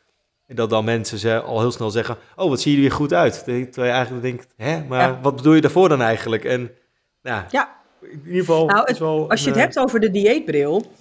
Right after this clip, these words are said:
Speaker 2: dan is een deel van die dieetbril afzetten, is ook je daadwerkelijk realiseren dat dat schoonheidsideaal wat heerst in de dieetcultuur een compleet onrealistisch schoonheidsideaal is. En dat geldt zowel voor vrouwen als voor mannen.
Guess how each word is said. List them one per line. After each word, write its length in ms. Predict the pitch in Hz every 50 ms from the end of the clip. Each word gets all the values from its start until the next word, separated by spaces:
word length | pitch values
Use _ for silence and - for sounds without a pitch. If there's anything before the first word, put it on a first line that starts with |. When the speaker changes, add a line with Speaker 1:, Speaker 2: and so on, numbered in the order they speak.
| _ _ _ _ _ _ _ _ - -
Speaker 2:
dan 240 | - 156 175 180 196
is 200 | 208 196 - -
een 160 | - 180 170
deel 260 | 147 165 190 220 240 226
van 200 | - 160 151 151
die 100 | 156 143
dieetbril 560 | 139 147 147 147 151 143 131 139 135 139 - -
afzetten, 600 | 170 226 247 - - - 123 123 - 143 143 143
is 300 | - 151 151 147 - - - -
ook 420 | 147 147 147 147 147 - - - - - - - - _
je 120 | - 165
daadwerkelijk 600 | 156 160 156 151 - 151 160 196 226 220 185 151 -
realiseren 920 | 151 160 160 156 147 151 143 - 147 156 196 202 175 139 135 139 139 139 135
dat 260 | 156 160 156 - -
dat 160 | 156 139 -
schoonheidsideaal 1040 | - - 208 277 277 175 156 147 135 - - 160 147 135 131 131 127 131 131 127
wat 200 | 131 135 127 -
heerst 480 | - 143 135 135 - 151 208 208 - -
in 180 | - 190 202 175
de 120 | 143 139
dieetcultuur 760 | 135 135 147 196 - - - 147 131 - 135 131 127 139 180 - - - - - - - - -
een 300 | - 185 190 185 190 185 - - -
compleet 420 | - 226 196 - 156 139 143 139
onrealistisch 640 | - 151 151 143 143 139 139 131 131 131 - 165 -
schoonheidsideaal 840 | - - 240 294 233 147 139 - - - 131 139 131 131 127 127 120
is. 180 | - 131 131
En 120 | - 151 156
dat 160 | 170 185 180
geldt 220 | - 156 147 139
zowel 220 | - 147 139 139 131
voor 140 | 143 139 135
vrouwen 340 | 139 143 139 143 139 139
als 200 | 143 143 143 -
voor 160 | - 156 147 139
mannen. 380 | 160 196 202 160 113 113 123